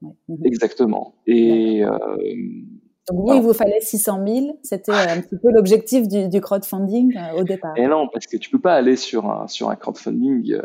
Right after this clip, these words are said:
Speaker 2: aller, euh, lever six cent mille euros, quoi. Tu, certainement pas, tu peux pas mettre un but à six cent mille euros parce que, euh, la façon dont, dont ces plateformes de crowdfunding fonctionnent, c'est que, euh, bah, tu dis, tu dis, voilà, je veux lever, euh, cinquante mille euros ou, euh, cent mille euros ou vingt mille, peu importe.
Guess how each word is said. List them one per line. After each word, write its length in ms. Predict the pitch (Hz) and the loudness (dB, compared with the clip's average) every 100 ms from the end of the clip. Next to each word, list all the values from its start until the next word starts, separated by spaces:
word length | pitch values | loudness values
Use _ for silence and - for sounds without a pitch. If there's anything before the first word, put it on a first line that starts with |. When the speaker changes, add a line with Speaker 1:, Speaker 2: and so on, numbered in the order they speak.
| - | -6
Speaker 2:
aller, 320 | 113 120 123 | 0 2 2
euh, 180 | 117 104 | 0 0
lever 240 | 117 113 | -2 -4
six 160 | 113 - | -6 -8
cent 140 | - | -6
mille 120 | 110 | -4
euros, 200 | 123 143 | -2 -2
quoi. 240 | 123 117 104 | -2 -6 -10
Tu, 140 | - _ | -16 _
certainement 500 | - 135 - 117 117 | -10 -6 -2 0 0
pas, 160 | - 135 - | -2 -6 -6
tu 80 | |
peux 80 | - | -4
pas 80 | 123 | -2
mettre 240 | 131 131 | 0 -2
un 80 | 120 | -2
but 340 | 117 117 165 - | -2 -4 -10 -12
à 40 | |
six 140 | - - | -12 -8
cent 160 | 117 | -4
mille 100 | 113 | -2
euros 180 | 117 120 | -2 -2
parce 200 | - - | -4 -8
que, 120 | - 117 117 113 - - _ - | -6 -2 -2 -2 -8 -20 _ -12
euh, 40 | - - - 98 - | -10 -10 -10 -10 -8
la 60 | |
façon 340 | 113 120 - 131 | -6 -6 -2 0
dont, 100 | 117 | 2
dont 140 | 117 | 0
ces 180 | 113 117 | -2 -4
plateformes 260 | 117 - 120 | -4 -4 -6
de 60 | |
crowdfunding 460 | 117 - - 117 110 | -6 -8 -4 -4 -4
fonctionnent, 560 | - 131 - 160 135 110 _ _ _ _ _ | -8 -6 -2 0 -2 -8 _ _ _ _ _
c'est 180 | - 117 | -4 -4
que, 160 | - | 2
euh, 440 | 131 131 117 110 107 | 4 6 6 4 2
bah, 100 | 104 | -2
tu 140 | - | -6
dis, 160 | 110 110 | -10 -12
tu 160 | - 117 | -4 2
dis, 100 | 120 | 4
voilà, 240 | 117 104 | 4 2
je 140 | 110 | -2
veux 160 | 104 117 | 0 2
lever, 420 | 107 104 117 120 | 4 4 4 4
euh, 240 | 104 101 101 98 92 | 2 -2 -8 -12 -12
cinquante 340 | - 101 98 | -8 -8 -4
mille 140 | 107 104 | 0 2
euros 500 | 110 120 127 120 104 | 2 4 2 2 -2
ou, 280 | 113 - - | -4 -4 -4
euh, 240 | - - | -12 -14
cent 180 | - - | -8 -8
mille 100 | 104 | -4
euros 260 | 101 104 113 107 | -2 0 0 0
ou 80 | |
vingt 80 | 104 - | -8 -6
mille, 200 | 110 226 | -2 -2
peu 80 | - | -4
importe. 400 | - - 80 _ | -6 -4 -6 _